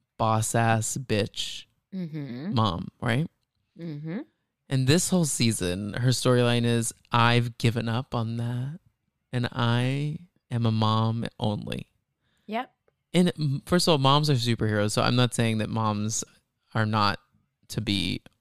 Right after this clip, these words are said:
Speaker 1: worshipped. Like, moms do the Lord's work. But
Speaker 2: Mm-hmm.
Speaker 1: She's, like, succumbing to, like, being this, like,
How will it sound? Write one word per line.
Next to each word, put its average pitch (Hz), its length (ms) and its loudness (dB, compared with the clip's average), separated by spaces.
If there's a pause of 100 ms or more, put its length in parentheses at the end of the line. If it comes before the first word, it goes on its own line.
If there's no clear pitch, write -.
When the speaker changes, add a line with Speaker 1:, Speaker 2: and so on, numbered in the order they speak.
(120)
Speaker 1:
worshipped. 87 560 -4
Like, 107 340 -6
moms 113 400 -2
do 110 180 -6 (260)
the 113 120 -6
Lord's 92 320 -4
work. - 200 -10 (100)
But 107 240 0 (480)
Speaker 2:
Mm-hmm. 170 260 -10 (600)
Speaker 1:
She's, 139 300 0
like, 139 280 -2 (120)
succumbing 143 840 0
to, - 120 -2
like, 113 220 0
being 113 440 0
this, 110 220 -4
like, 98 340 -6